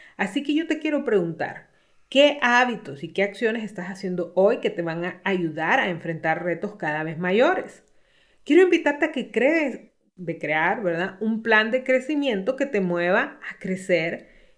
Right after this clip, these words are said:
en la dirección de ese líder que tú quieres ser.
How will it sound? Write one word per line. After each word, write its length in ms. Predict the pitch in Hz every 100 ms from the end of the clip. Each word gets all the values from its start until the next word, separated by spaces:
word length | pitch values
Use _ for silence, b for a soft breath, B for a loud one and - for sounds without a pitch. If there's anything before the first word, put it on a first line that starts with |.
| -
en 160 | 196
la 120 | 202
dirección 560 | 196 185 175 - 170 165
de 180 | 202 185
ese 220 | 190 233
líder 340 | 226 165 196
que 100 | -
tú 260 | 208 147 143
quieres 340 | - 160 180
ser. 400 | - 339 349 -